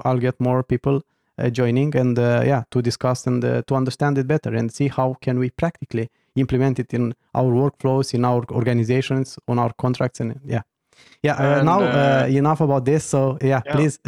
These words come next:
Speaker 1: <laughs> please go ahead with your presentation.
Speaker 2: Yeah, yeah, I will do. And just to finish off the iso standard, the, this project I'm presenting now is being included in a report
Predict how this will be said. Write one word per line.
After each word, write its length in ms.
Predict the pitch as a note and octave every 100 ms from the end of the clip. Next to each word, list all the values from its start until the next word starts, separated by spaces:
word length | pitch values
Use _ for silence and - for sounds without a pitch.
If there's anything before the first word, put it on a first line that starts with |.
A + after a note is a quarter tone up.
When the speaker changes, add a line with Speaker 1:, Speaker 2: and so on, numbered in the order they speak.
| A#2
Speaker 1:
<laughs> 160 | D3+
please 220 | - E3+ B2
go 160 | D3+
ahead 220 | C#3+ C#3
with 160 | B2 A#2
your 80 | B2
presentation. 760 | - A#2+ G#2+ A2+ G#2 - A#2+ - _ _ _ -
Speaker 2:
Yeah, 200 | D#3 E3
yeah, 260 | D3+ B2+ C3+
I 20 |
will 140 | C3+
do. 180 | C3+ B2+
And 260 | C#3 C3 A#2+ - _ -
just 220 | D3 -
to 300 | C#3+ C3+ B2+
finish 340 | A#2 C3 B2+ A#2+
off 200 | A#2+ -
the 360 | A#2+ A2+ A2+ A2
iso 460 | B2 - _ -
standard, 440 | B2+ A#2+ A#2 A2+ A#2
the, 400 | A#2 A2+ A#2 A2 -
this 160 | C#3
project 340 | - C3+ B2 B2
I'm 100 | A#2
presenting 400 | A#2+ C#3 C3+ B2+
now 200 | A#2+ A#2+
is 180 | A#2+ -
being 420 | C3 B2 A#2+ - - -
included 500 | B2 A#2 B2 B2+ A#2+
in 140 | A#2+ A2+
a 100 | A2
report 420 | A2 - A2